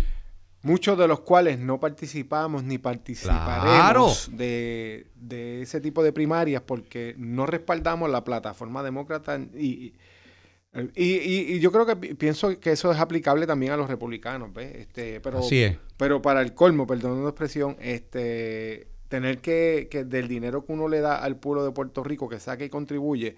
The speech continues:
Speaker 2: Ujú.
Speaker 1: que tengan que aplicarlo en unas primarias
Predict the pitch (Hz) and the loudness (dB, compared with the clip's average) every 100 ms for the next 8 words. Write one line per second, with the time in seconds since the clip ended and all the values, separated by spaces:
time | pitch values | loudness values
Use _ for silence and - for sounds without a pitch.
0 | - 110 104 139 262 - 123 151 151 - | -4 2 4 4 2 -2 -6 -6 -6 -2
1 | 151 147 139 135 135 151 151 135 123 120 | 0 0 -4 -4 -2 2 4 2 0 -2
2 | 143 156 175 160 165 | -4 -4 -2 0 0